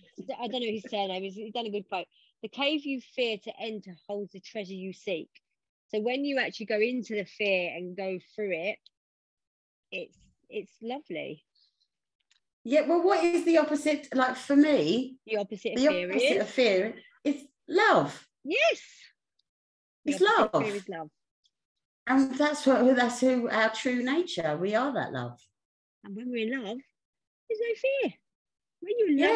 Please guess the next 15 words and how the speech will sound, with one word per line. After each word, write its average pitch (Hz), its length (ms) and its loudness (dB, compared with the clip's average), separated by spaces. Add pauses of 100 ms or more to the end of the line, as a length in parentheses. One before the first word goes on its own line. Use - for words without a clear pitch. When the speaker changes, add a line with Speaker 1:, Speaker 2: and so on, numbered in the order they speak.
Speaker 2:
Yeah, 208 120 2
Speaker 1:
with - 80 -8
someone, 262 200 2
Speaker 2:
absolutely. 285 440 2
There's 190 200 6
no 294 180 6
fear 190 300 2
in 165 120 -2
love. 151 300 0
Speaker 1:
oh, 254 80 -4
Speaker 2:
No. 277 220 0
Speaker 1:
there's, 156 340 -2 (180)
yeah. 277 280 -2 (920)
No, 320 300 -2 (300)
no. 233 580 0